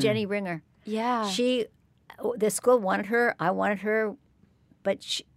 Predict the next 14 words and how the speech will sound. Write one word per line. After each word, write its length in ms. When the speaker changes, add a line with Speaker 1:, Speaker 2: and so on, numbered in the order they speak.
Speaker 1:
she 420
wanted 280
to 60
go 140
home 260
for 120
another 280
year. 360
And 160
some 220
of 80
the 60
people 300
said, 260